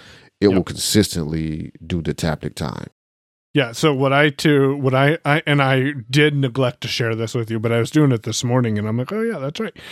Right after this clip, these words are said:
Speaker 2: So if you tap, so I do tap, tap, uh, like that, and that
Speaker 1: Yeah.
Speaker 2: consistently gets me the time in a taptic form.
Speaker 1: Now, what I have noticed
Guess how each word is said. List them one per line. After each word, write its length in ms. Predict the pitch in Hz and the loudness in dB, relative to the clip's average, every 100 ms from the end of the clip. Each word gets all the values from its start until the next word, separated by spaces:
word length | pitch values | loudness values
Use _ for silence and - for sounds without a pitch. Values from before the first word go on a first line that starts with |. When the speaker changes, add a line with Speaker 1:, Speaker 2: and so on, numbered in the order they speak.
| - - | -16 -12
Speaker 2:
So 180 | - 160 | 2 2
if 160 | 151 135 | 2 0
you 100 | 143 | -2
tap, 440 | 131 - 156 196 - - - 160 | -2 2 2 2 -2 -12 -8 -2
so 140 | 151 | 2
I 100 | 135 | 4
do 260 | 143 135 117 _ _ | 4 2 0 _ _
tap, 340 | 156 147 165 - _ | 2 2 0 -8 _
tap, 360 | - 117 - - - _ _ _ | -6 -6 -8 -16 -20 _ _ _
uh, 220 | 123 117 117 | -2 -2 0
like 220 | 117 117 | 0 2
that, 260 | 131 139 - | 2 2 0
and 200 | 135 117 | 0 2
that 180 | 120 123 | 2 2
Speaker 1:
Yeah. 80 | 85 | 2
Speaker 2:
consistently 640 | 123 - 143 131 139 123 117 | 0 2 2 2 -2 -4 -2
gets 260 | 120 110 | -2 -2
me 120 | 117 107 | -2 -2
the 140 | 104 | -4
time 400 | 117 101 98 101 - | -6 -8 -10 -12 -10
in 220 | 110 104 110 | -8 -6 -6
a 400 | 101 101 98 - - - - _ _ _ | -8 -8 -8 -10 -18 -20 -20 _ _ _
taptic 460 | - 127 117 110 101 | -2 -2 -2 -6 -8
form. 340 | - 107 117 107 - - _ | -12 -12 -10 -12 -16 -20 _
Speaker 1:
Now, 260 | - 98 78 | -2 0 -2
what 160 | - 87 | -2 0
I 60 | 85 | 0
have 340 | 98 131 151 | 0 0 0
noticed 640 | 110 87 87 80 78 - | 0 2 2 2 -2 -8